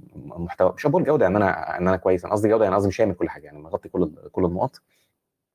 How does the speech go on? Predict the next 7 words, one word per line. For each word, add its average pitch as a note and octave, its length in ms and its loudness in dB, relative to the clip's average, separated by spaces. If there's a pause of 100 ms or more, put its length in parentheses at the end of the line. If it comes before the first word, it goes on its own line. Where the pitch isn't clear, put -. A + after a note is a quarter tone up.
(1120)
ويعني F#2 1300 0
أرجو B2 240 0
إن G2+ 80 0
هو G#2 120 0
يكون F2+ 380 -2
يعني E2+ 320 -8
مفيد F#2+ 340 -4